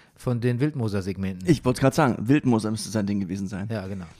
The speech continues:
Speaker 2: Es hat einer ausgekramt irgendwo auf Twitter, äh, ein Bild, so ein, ich weiß nicht, nicht Panini, aber so ein, so ein, irgendwie so Sammelkarten oder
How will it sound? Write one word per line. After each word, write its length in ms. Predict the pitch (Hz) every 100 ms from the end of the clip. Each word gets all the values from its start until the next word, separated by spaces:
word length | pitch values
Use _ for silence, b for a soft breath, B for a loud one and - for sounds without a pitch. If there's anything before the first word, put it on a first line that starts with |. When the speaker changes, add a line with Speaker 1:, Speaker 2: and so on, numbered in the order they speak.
| B B
Speaker 2:
Es 80 | -
hat 80 | 156
einer 240 | 160 151
ausgekramt 600 | 123 147 165 - 139 147 -
irgendwo 380 | 143 127 131 123
auf 160 | -
Twitter, 800 | - 139 135 131 127 95 120 117
äh, 40 | -
ein 220 | 127 117
Bild, 220 | 113 127 143
so 120 | 120
ein, 140 | 113
ich 160 | - -
weiß 180 | 104 107
nicht, 100 | 104
nicht 160 | 123
Panini, 400 | 117 110 139 139
aber 120 | 113
so 100 | 117 120
ein, 80 |
so 100 | 117
ein, 140 | 113 107
irgendwie 200 | 127 123
so 140 | 104
Sammelkarten 840 | 107 117 165 160 139 143 147 147 117
oder 300 | 107 104